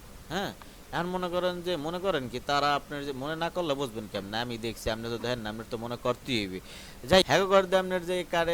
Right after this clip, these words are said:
আপনার যে এই রকমের বাচ্চা, হ্যাঁ? আর এতক্ষণ যে বাচ্চাগুলো দেখাইছি, সবটি একটা একটা টেকছে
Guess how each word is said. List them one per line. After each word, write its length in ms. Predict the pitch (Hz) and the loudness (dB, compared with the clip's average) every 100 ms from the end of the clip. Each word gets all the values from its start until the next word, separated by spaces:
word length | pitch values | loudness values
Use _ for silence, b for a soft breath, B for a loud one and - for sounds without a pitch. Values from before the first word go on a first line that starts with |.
| 170 | 0
আপনার 200 | 165 160 160 | -2 -2 0
যে 60 | 160 135 | 0 4
এই 60 | 143 | 2
রকমের 300 | 120 107 98 87 | 2 -2 -4 -4
বাচ্চা, 300 | 87 - 80 - - - | -8 -10 -14 -14 -12 -4
হ্যাঁ? 200 | 185 131 - - 95 | -2 -2 -6 -6 -2
আর 200 | 101 101 101 - 113 | 0 0 -2 -4 -4
এতক্ষণ 380 | 185 - 170 175 131 | -4 -6 -6 -6 -2
যে 80 | 135 | 0
বাচ্চাগুলো 440 | 131 - 147 156 143 | 0 -2 -4 -2 -2
দেখাইছি, 260 | 139 151 117 - | 0 -2 -4 -4
সবটি 320 | 127 127 - 139 127 | -4 -4 -6 -4 -4
একটা 180 | - 131 | -4 -6
একটা 180 | - 139 131 | -4 -6 -4
টেকছে 300 | 117 104 - | -6 -8 -10